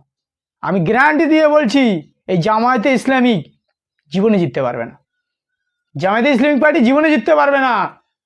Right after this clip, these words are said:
গ্যারান্টি দিয়ে বলছি। তবে একটা কথা মাথায় রাখবেন, এই যে মবতন্ত্র চালাচ্ছে, এই জামায়াতে ইসলামিক পার্টির স-, মানুষ আর এই উপদেষ্টারা মিশিত হয়ে আছে বাংলাদেশে।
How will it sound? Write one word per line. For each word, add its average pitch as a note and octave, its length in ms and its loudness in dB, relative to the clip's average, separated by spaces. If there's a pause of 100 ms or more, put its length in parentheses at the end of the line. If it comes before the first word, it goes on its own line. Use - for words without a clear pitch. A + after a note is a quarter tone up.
(580)
গ্যারান্টি B3 340 2
দিয়ে C4 180 2
বলছি। G3 540 -2 (1800)
তবে B3+ 220 2
একটা B3+ 360 0
কথা D4+ 240 0
মাথায় C#4 260 0
রাখবেন, A3+ 520 0 (500)
এই F#3 120 0
যে A3+ 100 2
মবতন্ত্র C#4+ 720 0
চালাচ্ছে, C#4+ 540 -2 (840)
এই G3 180 0
জামায়াতে C4 560 0
ইসলামিক C#4 720 0
পার্টির C4+ 460 0
স-, - 280 -10 (440)
মানুষ C#4+ 580 -2 (300)
আর F3 160 -2
এই G#3+ 180 2
উপদেষ্টারা G#3+ 1040 -2
মিশিত A#3 400 0
হয়ে F3 240 0
আছে C3 220 -6
বাংলাদেশে। B2 580 -8